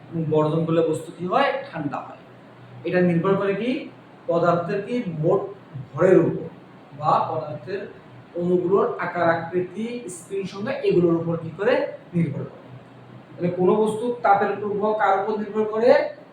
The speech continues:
তাপমাত্রার উপর নির্ভর করে। তাপমাত্রা বেশি থেকে কম তাপমাত্রার দিকে কি হয়? তাপ কি হয়? প্রবাহিত হয়। ওকে। এরপরে আমরা পড়েছি কি? তাপমাত্রা কাকে বলা হয়?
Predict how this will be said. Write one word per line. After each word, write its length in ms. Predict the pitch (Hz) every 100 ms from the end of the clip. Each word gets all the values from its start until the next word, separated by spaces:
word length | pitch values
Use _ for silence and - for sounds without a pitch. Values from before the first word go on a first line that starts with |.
| - -
তাপমাত্রার 640 | 180 190 190 190 190 175
উপর 180 | 160 147
নির্ভর 340 | 139 135 127 123 -
করে। 120 | 127 -
তাপমাত্রা 600 | 156 - 170 - 170 185
বেশি 360 | 180 151 -
থেকে 540 | 190 190 226 - - - - - -
কম 240 | 180 180
তাপমাত্রার 580 | 175 180 180 175 185 180
দিকে 180 | 175 180
কি 180 | 180 190
হয়? 180 | 190 -
তাপ 300 | 180 160 160
কি 120 | 175
হয়? 240 | 170 214 - - - -
প্রবাহিত 360 | 170 156 151 120
হয়। 180 | - - - - -
ওকে। 1300 | 156 - - - - - - - - - - - 175
এরপরে 180 | 180 190
আমরা 200 | 190 190
পড়েছি 300 | 185 180 185
কি? 380 | 220 254 254 - - - -
তাপমাত্রা 560 | 170 214 160 151 -
কাকে 220 | - - -
বলা 180 | -
হয়? 140 | -